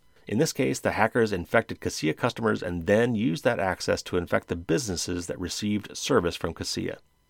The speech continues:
Anyone who suspects their network has been affected in any way in this attack should investigate immediately. Kaseya has published a tool that V S A customers can use to detect infections in their network. The F B I and the Cybersecurity and Infrastructure Security Agency, or cisa,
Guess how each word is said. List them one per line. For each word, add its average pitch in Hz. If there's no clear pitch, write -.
Anyone 165
who 120
suspects -
their 131
network 113
has 98
been 87
affected 117
in -
any 165
way 143
in 90
this 92
attack 87
should 85
investigate 101
immediately. 92
Kaseya 131
has 101
published 113
a 87
tool 92
that 92
V 104
S 127
A 135
customers 104
can 143
use 107
to -
detect 92
infections 95
in 95
their 90
network. 104
The 95
F 123
B 151
I 120
and 90
the 82
Cybersecurity 101
and 95
Infrastructure 98
Security 135
Agency, 82
or 95
cisa, -